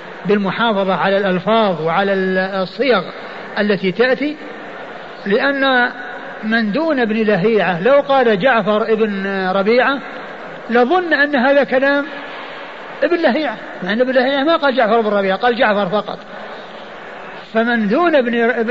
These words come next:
ابن لهيعة أراد أن يوضح هذا المهمل، وهذا يسمى في علم المصطلح المهمل،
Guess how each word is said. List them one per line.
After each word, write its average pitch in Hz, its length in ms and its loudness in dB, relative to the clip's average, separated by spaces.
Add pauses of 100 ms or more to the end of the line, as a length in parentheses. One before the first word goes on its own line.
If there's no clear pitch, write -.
ابن 233 400 2
لهيعة 196 520 2 (100)
أراد 262 320 4
أن 277 200 2
يوضح 269 520 2 (800)
هذا 214 400 2
المهمل، 196 680 0 (520)
وهذا 190 200 -2
يسمى 202 400 0
في 190 100 -2
علم 214 140 0
المصطلح 226 320 0
المهمل، 240 420 2